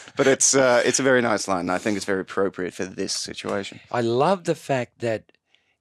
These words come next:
Speaker 2: in Joel, he started that seed for me, that when you're facing death and you know that death is potentially around the corner,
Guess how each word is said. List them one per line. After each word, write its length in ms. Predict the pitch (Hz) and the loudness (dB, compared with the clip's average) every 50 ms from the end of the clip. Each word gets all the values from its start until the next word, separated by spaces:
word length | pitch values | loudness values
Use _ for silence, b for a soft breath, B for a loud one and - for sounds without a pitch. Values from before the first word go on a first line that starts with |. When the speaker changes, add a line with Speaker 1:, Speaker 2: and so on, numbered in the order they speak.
| _ | _
Speaker 2:
in 220 | 113 113 107 104 95 | -12 -10 -10 -10 -10
Joel, 500 | 85 - 131 127 131 143 147 139 123 104 | -8 -2 0 0 2 4 2 2 2 0
he 240 | - - 139 143 131 | -6 -8 -8 -4 -2
started 680 | - - - - 147 139 143 151 156 139 127 107 _ _ _ _ _ - | 0 -2 0 0 -2 -2 -2 -2 -2 -2 -4 -6 _ _ _ _ _ -8
that 240 | 113 107 - - | -6 -6 -6 -4
seed 640 | - - - - - - 131 127 123 120 120 110 95 | -2 -2 0 0 -2 -2 -2 -2 -2 -4 -4 -6 -10
for 200 | - - - 98 | -20 -10 -10 -8
me, 600 | 98 104 107 120 120 107 90 82 78 73 73 87 _ _ _ _ _ _ B B B B B B B B B B B B B B B B | -6 -2 -2 -2 -2 -2 -4 -10 -14 -16 -20 -20 _ _ _ _ _ _ B B B B B B B B B B B B B B B B
that 180 | - 110 - - | -4 -4 -4 -4
when 460 | - 113 113 143 170 196 208 214 220 220 - | -10 -4 0 2 2 2 2 0 -2 -6 -6
you're 200 | - 151 151 139 | -2 0 0 0
facing 880 | - - - - - 143 143 143 135 - - - 135 131 131 127 123 117 _ _ _ _ _ _ _ _ - _ _ _ _ 98 | 0 -2 -14 -6 -2 0 0 0 0 0 -2 -2 -4 -4 -6 -8 -10 -14 _ _ _ _ _ _ _ _ -20 _ _ _ _ -8
death 720 | 95 120 107 - - - - - - - - - - _ _ _ _ _ _ _ _ - | -6 -6 -6 -6 -8 -14 -20 -20 -20 -20 -20 -20 -20 _ _ _ _ _ _ _ _ -10
and 160 | 107 107 104 | -10 -8 -6
you 140 | 107 107 107 | -6 -6 -4
know 340 | 107 107 117 123 139 147 143 | -4 -4 -2 -2 0 -2 -2
that 280 | 123 120 - _ 90 | -2 -4 -6 _ -8
death 480 | 95 113 107 101 101 - - - - - _ _ _ _ _ _ _ _ _ _ _ | -8 -6 -4 -4 -6 -8 -12 -20 -20 -20 _ _ _ _ _ _ _ _ _ _ _
is 200 | 113 113 104 - | -10 -8 -8 -8
potentially 920 | - - 110 101 - - - - 151 151 147 - - - 139 139 139 139 - - | -6 -6 -8 -6 -4 -6 -4 -4 -4 -4 -2 -4 -4 -4 -4 -4 -4 -4 -4 -4
around 400 | 117 110 107 113 110 107 107 101 | -4 -4 -2 -2 -4 -4 -6 -6
the 80 | 95 92 | -8 -10
corner, 540 | - - - 127 120 113 107 87 78 - | -12 -12 -10 -8 -8 -8 -8 -12 -14 -18